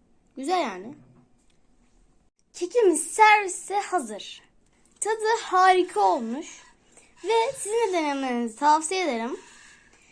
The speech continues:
Lütfen kanalımıza abone olmayı, yorum yazmayı, like atmayı ve bildirimleri açmayı unutmayın.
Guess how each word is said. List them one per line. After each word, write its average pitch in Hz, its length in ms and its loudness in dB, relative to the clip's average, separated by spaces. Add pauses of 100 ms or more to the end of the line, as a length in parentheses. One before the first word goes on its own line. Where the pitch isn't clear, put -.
(320)
Lütfen 381 420 0
kanalımıza 311 500 0
abone 277 320 0
olmayı, 240 560 -4
yorum 254 380 -2
yazmayı, 247 520 -2
like 269 360 0
atmayı 359 580 -2 (320)
ve 277 520 0 (2500)
bildirimleri 320 680 0
açmayı 320 540 -2
unutmayın. 339 800 -4